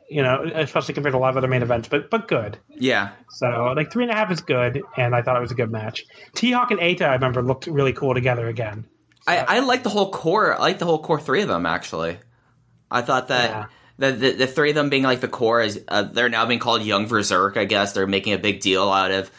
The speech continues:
Speaker 2: the, uh, the, these,
Speaker 1: Yeah.
Speaker 2: like, young nucleus, nuclei of both Maximum and Berserk, and I l-,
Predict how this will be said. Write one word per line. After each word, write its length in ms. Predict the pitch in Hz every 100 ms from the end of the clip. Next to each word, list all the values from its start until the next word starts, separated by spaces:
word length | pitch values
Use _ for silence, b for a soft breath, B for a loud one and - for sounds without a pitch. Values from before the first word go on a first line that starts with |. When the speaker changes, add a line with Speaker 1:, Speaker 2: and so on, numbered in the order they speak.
| B
Speaker 2:
the, 260 | - 113 101
uh, 120 | 98 -
the, 180 | 107 101
these, 360 | - 85 107
Speaker 1:
Yeah. 0 |
Speaker 2:
like, 240 | 104 90 -
young 320 | 95 110 104
nucleus, 500 | 101 98 98 92 - b b b _ _
nuclei 640 | 104 107 107 98 90 87 85 - -
of 480 | 90 92 92 87 - b _
both 200 | 107 98
Maximum 540 | 98 90 - 113 98
and 80 | 90
Berserk, 480 | 90 85 95 98 95
and 80 | 87
I 160 | 92
l-, 200 | 101 87